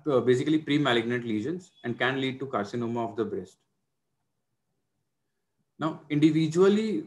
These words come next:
benign, uh, breast disorders, the first one would be breast cysts. Now, these are cysts which are fluid-filled, epithelial-lined cavities, which can be varying in size from microscopic to large palpable masses.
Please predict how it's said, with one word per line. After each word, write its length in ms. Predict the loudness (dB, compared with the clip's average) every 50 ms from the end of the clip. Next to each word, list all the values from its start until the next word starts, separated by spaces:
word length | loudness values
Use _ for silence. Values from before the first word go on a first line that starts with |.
| -10 -10 -6 -2
benign, 680 | 0 2 2 2 2 2 0 0 -2 -6 -6 -6 -6
uh, 200 | -4 -2 -2 -2
breast 300 | 0 2 2 2 2 2
disorders, 600 | 0 -2 0 2 2 4 4 2 2 0 -4 -10 -20 _ _ _ _ _ _ _ _ _ _ _ -2
the 120 | 0 0
first 340 | 0 2 2 2 2 2 0
one 160 | 0 2 2
would 120 | 2 0 0
be 120 | 0 0
breast 420 | 0 0 2 2 2 2 2 -2 -10
cysts. 640 | -8 -2 0 2 2 0 -2 -10 -18 -20 -20 -20 _ _ _ _ _ _ _ _ _ _ _ _ _ _ _ -4
Now, 260 | 0 0 0 0 -2 -2
these 260 | 0 2 2 2 2 2
are 200 | 2 2 0 0
cysts 560 | 2 4 4 4 4 2 -4 -12 -20 -20 -20 _ _ -4
which 180 | -2 0 2
are 80 | 2 2
fluid-filled, 760 | 2 2 4 6 8 8 8 6 6 4 2 2 2 0 -6 -12 _ _ _ -8
epithelial-lined 1120 | -4 -2 0 0 0 2 0 0 2 2 4 4 4 4 2 2 0 0 0 -2 -4 -6 -8 _
cavities, 640 | 0 0 0 2 0 -2 -2 -4 -6 -6 -6 -8 -14 _ _ _ _ _ _ _ _ _ -2
which 180 | -2 -2 0
can 260 | 0 0 2 2 2
be 120 | 2 2 2
varying 400 | 4 4 4 4 6 4 4 4
in 120 | 2 0
size 320 | 0 2 2 2 2 0 -2
from 220 | -4 -4 -2 -2
microscopic 760 | -2 -2 -2 -2 -2 -2 -2 0 -2 0 0 0 -2 0 0 0
to 80 | 0
large 420 | 2 4 4 4 4 2 0 -2 0
palpable 420 | 2 2 2 0 0 0 0 0
masses. 560 | 0 -2 -2 -4 -2 -2 -4 -4 -4 -8 -16